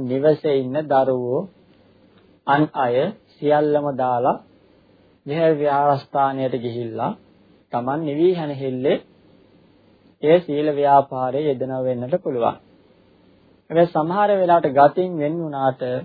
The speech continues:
ඇවිල්ලා ඒ ගැන කල්පනා කරනව වෙන්නට පුළුවන්. දැන් දරුවෝ මොනවා කරනවද? ගෙදර මොනවා වෙලාද? බඩගින්නේද? කෑම ටික පවතිනවද?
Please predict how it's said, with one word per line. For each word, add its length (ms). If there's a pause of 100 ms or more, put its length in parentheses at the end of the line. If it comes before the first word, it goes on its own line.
(600)
ඇවිල්ලා 500
ඒ 180
ගැන 200
කල්පනා 520
කරනව 360
වෙන්නට 380
පුළුවන්. 340 (720)
දැන් 220
දරුවෝ 280
මොනවා 320
කරනවද? 540 (760)
ගෙදර 300
මොනවා 360
වෙලාද? 460 (1700)
බඩගින්නේද? 760 (880)
කෑම 240
ටික 240 (120)
පවතිනවද? 720